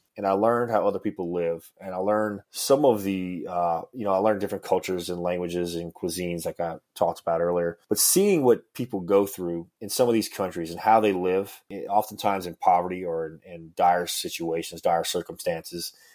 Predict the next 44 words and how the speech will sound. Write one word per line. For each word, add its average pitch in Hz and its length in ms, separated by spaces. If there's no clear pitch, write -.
re-, 87 120
refugee 90 480
camps 87 340
on 87 80
Syrian 90 440
borders, 87 580
you 113 240
really 127 580
learn 104 580
that - 240
you 101 80
have 120 240
it - 120
pretty 120 220
good 101 220
in 95 60
the 90 100
U 87 200
S, - 400
that 98 220
all 110 220
the 110 80
problems 104 560
that 87 120
we 101 180
have, 98 380
and 123 140
you'll 190 80
see 196 200
these 165 180
kids 151 360
in 110 60
these 104 120
camps, - 720
you 110 80
know, 101 120
in 95 100
impoverished 104 600
areas 104 320
of 87 120
Vietnam 92 500
that 90 100
are 87 100
just 87 360